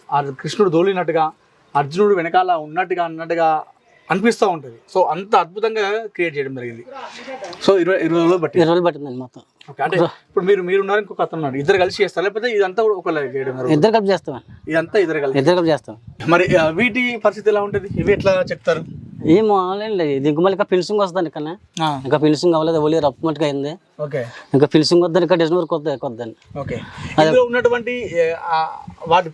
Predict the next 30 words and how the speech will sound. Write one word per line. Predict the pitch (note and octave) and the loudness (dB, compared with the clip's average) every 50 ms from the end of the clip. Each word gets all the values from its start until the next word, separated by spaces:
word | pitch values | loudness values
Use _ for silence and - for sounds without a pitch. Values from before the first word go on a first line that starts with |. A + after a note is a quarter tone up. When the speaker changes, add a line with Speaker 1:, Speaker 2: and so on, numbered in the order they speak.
| - _ _ _ - | -14 _ _ _ 2
Speaker 1:
పేర్లు | F#3+ G#3 A#3+ A3 B3 | 2 2 4 2 0
ఏమైనా | A#3+ A#3 G#3 F#3+ | 0 0 -4 -12
ఉంటాయా, | F#3 F#3 G#3 A3 | -10 -8 -6 -4
లేకపోతే | A#3 C4 B3 A3 | -4 -4 -4 -4
మామూలుగా | F#3+ F3+ F#3 G3+ G#3+ A3 A3 G3+ | -2 -2 -2 0 0 0 2 2
ఆర్ట్ | F3+ F3 F3 D3+ G3+ | 2 2 0 -2 -6
వేసుకుంటూ | F#3 - - E3 | -8 -8 -8 -8
వెళ్ళాడు | D#3 D3+ D3 C#3 C3 | -6 -6 -6 -6 -8
ఏమన్నా | B2 - - - - | -12 -14 -14 -12 -12
మీరు? | C3 B2 - B2+ | -12 -4 -2 0
Speaker 2:
అంటే | C3 D3 F3+ | 2 4 4
మామూలుగా | F#3 F3+ F3+ F#3+ G#3 A3 A3 G#3+ G#3 G#3 G#3 G3+ G3 G3 F#3 | 4 4 4 2 0 0 0 0 0 0 0 0 0 0 0
ఆ | E3+ | -2
ప-, | D3+ D#3+ E3+ E3 D#3+ | -2 -2 -2 -2 0
నాలుగైదు | D#3+ E3 E3 E3+ F3+ F3 | 0 0 0 0 -2 -2
గుళ్ళు | D#3+ E3+ F3 F3 | -2 -2 -2 0
మీద | F#3 G3 | 0 0
వేస్తాం | F#3+ F3+ - G3 F#3 | 0 -2 -2 -4 -4
కాబట్టి | F#3+ F#3 F3+ F#3 | -4 -4 -4 -4
అంటే | G3 G3 G3+ | -4 -4 -2
మనకి | G3+ G3+ F#3+ E3+ F#3 | -2 -2 -2 0 2
ఐడియా | F3+ E3+ E3 E3+ F3 F#3 | 2 2 2 0 0 -2
ఉంటది | F#3 F#3 F3 F3 E3 | -4 -6 -6 -6 -6
కాబట్టి | E3+ E3+ D#3+ E3+ F#3+ | -6 -6 -6 -4 -2
ఆ | A3+ G#3 F#3 F3+ | 0 2 2 2
ఐడియా | F3+ E3+ F3 | 2 0 0
ప్రకారంగా | E3 F3 E3+ E3+ F3+ G#3 | 0 -2 -2 -2 -4 -2
మనం | G#3 F#3+ | -2 -2
వేసేస్తామండి. | D#3+ C#3+ D3 C3+ B2+ B2+ A#2 G#2 - - - _ - | -2 -4 -6 -8 -10 -12 -14 -14 -16 -20 -10 _ -4
Speaker 1:
ఓకే. | D3 C3+ C3 A#2+ | -4 -2 -4 -8